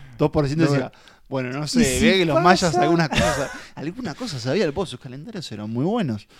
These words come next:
Speaker 1: Eh, pero no, no, no, no recuerdo, no recuerdo vivir con miedo. No, mi, mi mayor miedo, la verdad, y en un momento pensé en, en, en, ya que a mí me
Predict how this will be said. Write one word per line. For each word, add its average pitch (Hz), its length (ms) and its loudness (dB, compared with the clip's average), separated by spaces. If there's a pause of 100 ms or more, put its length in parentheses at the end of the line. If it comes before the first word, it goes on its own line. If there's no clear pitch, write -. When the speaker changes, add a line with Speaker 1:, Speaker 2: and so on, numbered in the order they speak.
(380)
Speaker 1:
Eh, 120 360 0
pero 117 140 -2
no, 123 180 -2
no, 131 160 0
no, 135 140 0
no 147 80 0
recuerdo, 117 540 0
no 127 120 -6
recuerdo 110 420 -4
vivir 104 580 -8
con 104 180 -10
miedo. 101 560 -8
No, 107 100 -12
mi, 185 160 -8
mi 196 200 -6
mayor 208 360 -2
miedo, 170 300 -2
la 113 180 -2
verdad, 143 320 -6
y 127 120 -6
en 139 80 -6
un 165 60 -4
momento 165 260 -6
pensé 120 640 -8
en, 110 180 -8
en, 101 360 -10 (520)
en, 101 200 -14 (400)
ya - 200 -12
que 123 60 -6
a 123 40 -2
mí 127 60 -4
me 127 60 -4